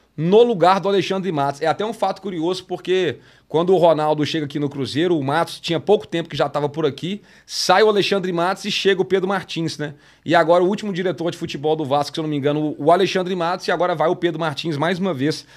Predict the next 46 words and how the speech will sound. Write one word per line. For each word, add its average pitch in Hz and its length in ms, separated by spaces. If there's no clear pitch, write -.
substituir 160 840
ali 139 420
o 147 120
Alexandre 143 440
Matos. 120 320
Vamos 214 280
à 240 60
matéria, 165 380
então, 151 360
do 151 200
Globoesporte 170 720
ponto 175 340
com. 120 240
Tá 165 120
na 185 100
tela 175 240
pra 175 140
vocês 170 400
aí, 123 160
ó. 101 60
Pedro 226 340
Martins 196 400
deixa 190 240
o - 20
Cruzeiro 143 520
e 135 140
é - 20
o 180 80
novo 185 320
diretor 180 580
executivo 156 720
do 202 100
Vasco. 185 400
O 127 100
dirigente 170 500
será 170 140
o 175 80
substituto 170 540
de 135 100
Alexandre 185 580
Matos, 160 380
assim 160 380
como 170 200
foi 170 240
no 175 80
Cruzeiro. 139 640